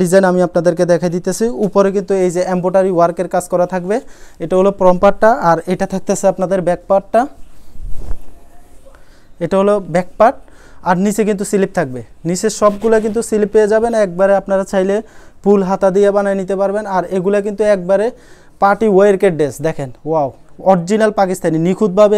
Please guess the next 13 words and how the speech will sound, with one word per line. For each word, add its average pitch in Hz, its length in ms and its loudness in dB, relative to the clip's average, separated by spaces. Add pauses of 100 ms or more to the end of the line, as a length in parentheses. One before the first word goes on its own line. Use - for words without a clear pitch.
এমব্রয়ডারি 190 400 2
ওয়ার্কের 185 360 0
কাজ 180 180 -2
করে 180 200 -2
দেওয়া 185 220 2
আছে। 220 140 -4 (460)
আর 170 80 0 (120)
ওড়নাগুলো 202 420 2 (100)
কিন্তু 214 180 -2 (140)
খুবই 196 240 0 (180)
নাইস, 147 280 -2 (320)
দেখেন, 143 220 -6 (280)
খুবই 208 240 0